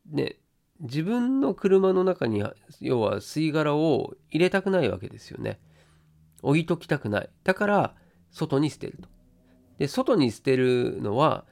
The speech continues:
まあ、なんか、いずれ自然に帰るでしょうぐらいな感じに、えー、考えてる可能性もありますよね。うん。で、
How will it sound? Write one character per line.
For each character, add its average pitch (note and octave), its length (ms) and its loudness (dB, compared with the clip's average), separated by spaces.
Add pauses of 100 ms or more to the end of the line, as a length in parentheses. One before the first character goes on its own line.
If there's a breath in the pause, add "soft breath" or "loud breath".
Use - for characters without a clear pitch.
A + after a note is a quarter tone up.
(340 soft breath)
ま D3+ 160 2
あ、 - 20 4
な E3 100 4
ん - 20 -10
か、 - 120 -6
い B2+ 120 -2
ず D#3 120 -4
れ F3 80 2
自 C3 220 -6
然 D3+ 200 0
に D#3+ 100 -2
帰 E3 240 -2
る E3 100 0
で E3+ 120 2
し E3 120 -4
ょ F3 40 2
う E3+ 40 2
ぐ F#3 100 2
ら F3 100 4
い A2 60 -2
な G2+ 100 -4
感 G#2+ 280 -2
じ A2 140 -2
に、 A2+ 320 -2 (320 soft breath)
え G#2+ 260 -4
ー、 C3+ 200 0
考 C#3 80 2
え B2 80 0
て G2 100 -8
る F#2+ 80 -8
可 - 140 -8
能 G2+ 160 -2
性 G#2 120 -8
も G2 120 -4
あ G2+ 60 -2
り B2+ 80 0
ま D#3 100 0
す - 120 -14
よ G#2+ 100 -10
ね。 G#2+ 280 -4 (440 soft breath)
う A#2 60 -4
ん。 G2 340 -8 (1300 soft breath)
で、 D#3+ 320 2